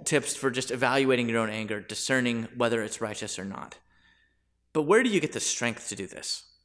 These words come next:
You know, if you've been training yourself for your whole life to just think about you, you, you, and what's been done to you, where are you gonna start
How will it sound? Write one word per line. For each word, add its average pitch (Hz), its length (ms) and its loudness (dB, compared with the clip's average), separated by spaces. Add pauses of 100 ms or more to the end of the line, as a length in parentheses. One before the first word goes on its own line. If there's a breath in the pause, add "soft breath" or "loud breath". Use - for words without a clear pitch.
(400)
You 117 100 -2
know, - 40 -2
if 120 140 -4
you've 208 180 0
been 143 180 4
training 143 400 2
yourself 156 420 0 (180)
for 139 80 2
your 123 100 4
whole 135 200 0
life 120 320 -2
to 120 100 -10
just 113 200 -6
think 127 180 -6
about 117 280 -2
you, 113 220 0
you, 117 260 0
you, 110 440 -4 (100)
and 113 120 -8
what's 117 140 -6
been 107 260 -4
done 107 260 -6
to 113 120 -10
you, 107 280 -4 (960 soft breath)
where 151 220 4
are 196 40 6
you 170 160 -2
gonna 147 140 0
start - 400 -2